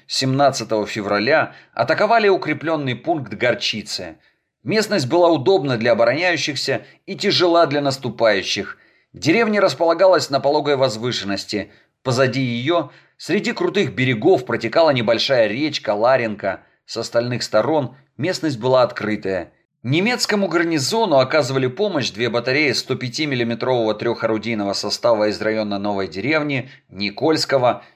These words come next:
миномётная батарея из района Сомшина и до пятнадцати штук. Горчицы обороняли подразделения двести девяностой пехотной дивизии и остатки группы Модера. Бои за деревню были ожесточённые и длились неделю.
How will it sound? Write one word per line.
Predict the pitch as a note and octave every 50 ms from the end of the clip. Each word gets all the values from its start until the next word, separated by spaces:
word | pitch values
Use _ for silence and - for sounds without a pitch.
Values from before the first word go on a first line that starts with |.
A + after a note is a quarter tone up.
| _ _
миномётная | - A2+ C3+ D#3+ F#3 G3+ A3 G#3+ G#3+ G#3+ F#3 E3+ D#3
батарея | D3 D3+ D3+ D3+ D3+ D#3+ D#3 C#3+ -
из | - C3+ A#2 G2
района | B2+ C3 C3+ C3+ C#3 C3+ C3 A#2+
Сомшина | G#2 - - - G3 F#3+ E3 - - E3 D3 C#3+ C3 A#2 - - - _ _
и | - G3
до | E3 C#3 E3
пятнадцати | - - C#3+ C3 - B2+ C3+ C#3 C#3 C3+ - C3+ - A#2 A#2
штук. | G#2+ - - - G2+ F#2 - - - _ _ _ _ _ _ _ _ _ -
Горчицы | - B2+ C#3 C#3+ C3+ - A#3 G#3 - G3
обороняли | F3+ D3+ D#3+ D#3+ D#3+ D#3+ F3 F3 F3 E3
подразделения | - D#3+ C3 C3+ C3+ A#2 G#2+ A2+ C3 C3+ D#3 D#3+ D#3 D3+ D3 C3+
двести | A2+ A2+ C3 C#3 C3+ - A2+
девяностой | G#2+ G2 G#2+ G#2 A2 A2+ B2+ C3 - - A2+
пехотной | G#2 G#2+ G2+ - A#2 A2+ A2+ A2+ G#2
дивизии | F#2 G2 F#2+ G2 G2 F2 D#2 F#2 E2+ D#2 - _ _ _ _ _ _
и | - G3+
остатки | G#3+ C#4+ - - - D4 D4 C#4 - - F#3
группы | D#3 A#2+ A#2+ C#3 C#3+ - C3+ C3
Модера. | B2 A2+ A2+ A2 G2+ G#2 F#2+ F#2 F2+ E2 - _ _ _ _ _ _ _
Бои | F#2 F#2+ C3+ C#3+ C#3 C3
за | G#2 A#2+ A#2+
деревню | G#2+ C3 D3 F#3 F#3+ E3+ E3+ D#3+ C#3+ C3 - - _ _ -
были | G#2+ G#2 G3 A#3 G#3+ G3+
ожесточённые | F3+ D3 B2+ D#3 C#3 - - B2+ A#2 - - - G3 G3 F3 D#3+ D3 C3+ B2
и | - - B2 A#2
длились | G#2 B2 D3+ E3 D3 B2 - -
неделю. | G#2+ G#2 F#2 E2+ F#2+ F#2 F2 F2 E2+ D#2